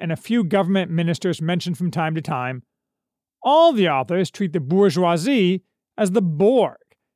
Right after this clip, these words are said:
a mass with no individuals. Its motives are opaque, and it acts as a monolith, though that can't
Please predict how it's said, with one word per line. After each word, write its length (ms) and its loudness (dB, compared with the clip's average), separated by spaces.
a 80 0
mass 520 2
with 160 -6
no 300 0
individuals. 800 -2
Its 160 -6
motives 500 2
are 120 4
opaque, 580 0
and 100 0
it 80 -2
acts 320 -4
as 80 0
a 60 2
monolith, 800 0
though 100 0
that 140 2
can't 260 0